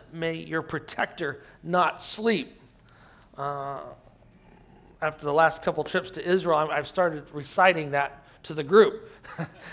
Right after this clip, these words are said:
That limestone, when it gets wet, it's really slippery. "May not, may he not allow your foot to slip,"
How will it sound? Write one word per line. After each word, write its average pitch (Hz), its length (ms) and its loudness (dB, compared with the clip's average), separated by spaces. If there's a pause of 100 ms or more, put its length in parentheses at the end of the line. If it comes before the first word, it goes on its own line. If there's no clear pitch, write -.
That 175 180 6
limestone, 190 500 4
when 180 100 2
it 175 60 -2
gets 165 240 -4
wet, 185 240 6
it's 160 160 -8
really 180 240 2
slippery. 185 460 2 (280)
"May 175 200 0
not, 185 340 -4
may 196 160 0
he 190 60 2
not 196 180 4
allow 208 180 8
your 190 160 4
foot 208 220 -2
to 165 80 -6
slip," 277 420 4